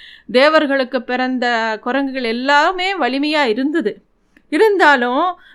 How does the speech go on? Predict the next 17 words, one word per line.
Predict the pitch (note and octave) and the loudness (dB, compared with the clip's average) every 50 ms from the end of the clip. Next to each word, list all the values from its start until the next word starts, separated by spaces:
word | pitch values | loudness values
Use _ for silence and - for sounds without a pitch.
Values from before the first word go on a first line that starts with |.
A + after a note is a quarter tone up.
| _ - | _ 2
ராமருக்கு | B3+ C4 D4+ F#4 G4+ G#4+ G4+ F#4+ F#4+ E4+ | 4 6 6 6 6 4 2 2 0 -4
தொண்டு | E4+ - C4 C4+ C#4+ C#4 G4 F#4+ | -4 -2 -2 0 0 0 0 0
செய்யணுமே | F#4+ D#4+ D4 D4 C#4+ C4+ C4+ D4 E4+ F4 E4 F4 F#4 F4 | 0 0 0 0 0 0 0 0 0 0 0 0 0 0
அப்படின்னு | B3+ A3+ A3+ A#3 D4 D#4 F4 - | -2 -2 -2 -2 -2 -2 -4 -4
சொல்லிட்டோ, | E4 C4+ B3+ C4 A#3+ A#3 D4 C#4+ B3+ B3+ C#4 | -6 -4 -4 -4 -2 2 2 2 2 2 0
எல்லாருக்கும் | C4 A3+ B3 C4+ C#4+ E4+ E4+ E4+ - G4 G4+ - | 0 -2 -2 0 2 2 2 2 0 -4 -4 -2
தன்னோட | - C4+ C4+ C4+ C4 A#3+ | -2 -2 0 0 -2 -2
பங்கு | A#3+ - A3+ A#3 C4 C#4+ F#4 | -2 -2 -2 -2 0 0 -2
இருக்கணும்னு | - C4+ - B3+ C4 C4 D4 C#4 | -2 -4 -4 -4 -4 -4 -2 -4
சொல்லிட்டோ, | C#4+ A#3+ G#3+ A3 - C#4+ D4+ C#4 A3+ A3 A3+ C4 C#4 - _ _ _ | -4 -4 -6 -4 -2 0 0 2 2 0 -2 -2 -4 -6 _ _ _
ஒரே | - C4 C4+ D#4 D#4+ D#4+ F4 G4 G#4 G#4+ | 2 4 4 4 4 2 2 2 2 2
மலையை | F#4+ D#4 C#4+ D4 D#4 D#4+ F4 F4+ D4+ C#4 C#4+ C#4+ B3 | 4 2 2 2 2 2 2 2 4 4 2 0 0
எல்லா | - A#3 B3+ D4 D#4 E4 E4 | -2 -2 2 4 2 2 4
குரங்கும் | E4 D4 D#4 D#4 F4+ | 2 0 0 0 -4
சேர்ந்து | F4 E4+ D4 C4+ C#4 C#4 D4+ - | -4 -2 -2 -2 -2 -2 -4 -4
தூக்கின்னு | D4 C4+ - D4 C#4 | -6 -6 -4 -4 -2
வருமா. | C4 A#3+ G#3+ G#3 F#3 F#3 E3+ - _ | -2 -2 -2 -4 -6 -6 -8 -10 _